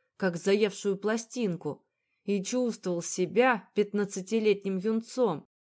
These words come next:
готовящимся пригласить на танец первую в жизни девочку.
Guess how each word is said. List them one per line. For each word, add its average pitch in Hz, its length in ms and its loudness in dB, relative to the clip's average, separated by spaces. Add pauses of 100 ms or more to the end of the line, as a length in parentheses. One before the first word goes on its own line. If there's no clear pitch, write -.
(140)
готовящимся 202 1000 -2
пригласить 196 680 -2
на 185 140 0
танец 208 600 -2
первую 240 440 2
в 214 60 -8
жизни 175 680 -4
девочку. 170 720 -2